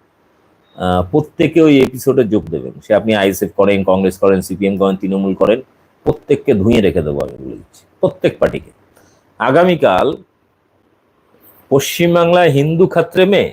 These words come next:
না বিজেপি খাতরে মে, এই নিয়ে ডিবেট। তৈরি থাকুন।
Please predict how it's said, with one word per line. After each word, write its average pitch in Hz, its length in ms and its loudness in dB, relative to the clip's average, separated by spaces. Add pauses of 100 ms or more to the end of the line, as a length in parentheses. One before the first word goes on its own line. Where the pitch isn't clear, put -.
(140)
না 127 120 0
বিজেপি 143 380 2
খাতরে 87 380 -6
মে, 67 160 -16 (2500)
এই 147 160 4
নিয়ে 156 220 2
ডিবেট। - 320 -4 (1300)
তৈরি 170 220 4
থাকুন। 147 360 -2